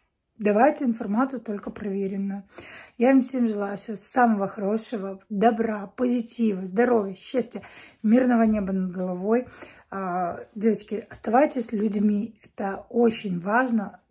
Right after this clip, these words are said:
тем более в такое непростое время. Окружайте себя позитивом, окружайте себя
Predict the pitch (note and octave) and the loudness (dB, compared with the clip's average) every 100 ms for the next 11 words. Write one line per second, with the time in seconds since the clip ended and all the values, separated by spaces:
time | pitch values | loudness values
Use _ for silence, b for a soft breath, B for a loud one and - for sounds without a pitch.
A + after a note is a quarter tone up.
0 | - F#3+ F3 E3+ - C4 B3+ G3 - - | -12 -6 -6 -6 0 2 2 0 -6 -16
1 | - A#3+ B3 A3+ - - A3 G#3 G3 F#3+ | -2 0 2 -2 -8 -8 -8 -4 -4 -6
2 | - B B B B - - A#3+ C4+ C4 | -8 B B B B -14 -2 4 4 4
3 | B3 - F#3+ G3+ G3 - G3 F#3+ - C4 | -2 -4 -2 -2 -2 -4 -4 -4 -2 -2
4 | B3 F#3+ E3+ G3+ G#3 A#3 A#3 - G3 G#3+ | 0 -2 -4 -4 -2 -2 -6 -8 -6 -6